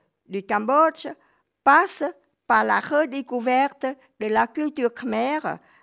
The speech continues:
imprégnée par le bouddhisme Theravada. Voyez, malgré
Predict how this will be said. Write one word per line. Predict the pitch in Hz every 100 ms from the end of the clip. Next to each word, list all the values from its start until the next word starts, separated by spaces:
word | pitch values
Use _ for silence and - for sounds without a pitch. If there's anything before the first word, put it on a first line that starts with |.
| _ _
imprégnée | 269 285 285 269 233 226 240 262
par | - 240
le | 226 214
bouddhisme | 208 185 226 233 233 220 269 _
Theravada. | 214 214 202 175 123 - - _ _ _ _ _ _ _ _ _ _ _ _ _ _ _ _ _ _ _ _ _ _ _ _ _ _ _ _ _ _
Voyez, | 233 262 277 233 -
malgré | 240 240 240 269 294 240